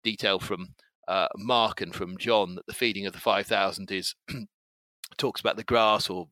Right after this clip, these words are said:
there being much grass or the grass being green. And we happen to know in John that this is set at Passover time. So you can basically look up, um,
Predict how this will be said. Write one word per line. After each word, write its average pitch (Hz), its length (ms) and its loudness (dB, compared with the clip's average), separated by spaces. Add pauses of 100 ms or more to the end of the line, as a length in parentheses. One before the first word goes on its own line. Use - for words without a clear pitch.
there 87 120 -8
being 90 160 -10
much - 220 -4
grass 95 280 0
or 82 40 -6
the 80 80 -12
grass 95 240 0
being 90 260 -12
green. 131 420 2 (460)
And 170 220 4
we 151 140 0
happen 123 360 2
to 120 120 -2
know 104 280 2
in 98 240 -6
John 104 360 0
that 98 120 -8
this - 180 -8
is 98 100 -8
set - 240 -4
at - 120 -16
Passover 139 500 6
time. 104 380 4 (240)
So - 120 -2
you 190 160 2
can - 120 -2
basically 104 420 0
look 101 240 -6
up, - 180 -2 (100)
um, 98 260 0